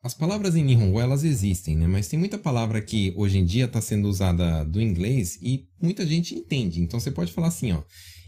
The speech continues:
ebi no alergi no testo, né? Testo, pode falar. E tá de boa. Você vai lá no, no, no, no, no médico e fala, né? Por exemplo,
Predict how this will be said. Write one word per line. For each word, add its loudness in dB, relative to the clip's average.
ebi 2
no 2
alergi 0
no 2
testo, -4
né? -4
Testo, -4
pode -2
falar. -4
E -6
tá -10
de -8
boa. -2
Você -6
vai -2
lá 0
no, 2
no, 2
no, 0
no, 2
no 4
médico 2
e -8
fala, -2
né? 0
Por -4
exemplo, -4